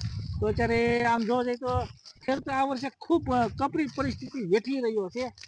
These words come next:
તો આપણે એક આ, આજના વીડિયોમાં પણ એક, અ, સરકારશ્રીને રિક્વેસ્ટ કરી કે બધાય પાકના જો નિકાસ કરીને કોઈ પણ સંજોગે જો ભાવ વધારવામાં આવે તો એક સારી બાબત છે. નકર આ વર્ષ જે ખેડૂત માટે છે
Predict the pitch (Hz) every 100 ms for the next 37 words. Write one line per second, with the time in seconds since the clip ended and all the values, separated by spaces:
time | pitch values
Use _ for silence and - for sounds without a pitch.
0 | _ _ _ 202 214 220 208 233 262 269
1 | 277 277 247 - - 247 294 320 339 381
2 | 320 285 294 277 277 269 262 214 262 269
3 | 269 269 269 233 170 254 277 311 220 -
4 | 240 214 214 226 220 220 214 - _ _
5 | _ _ - 214 247 226 240 240 226 220
6 | 220 226 226 202 - _ _ 185 233 269
7 | - 240 247 202 285 392 349 254 254 254
8 | 240 226 220 202 - 233 226 214 226 220
9 | 208 233 285 208 156 - - _ 196 202
10 | 208 196 247 285 254 247 208 196 190 190
11 | 196 202 208 208 214 - 208 202 - 226
12 | 220 208 202 196 190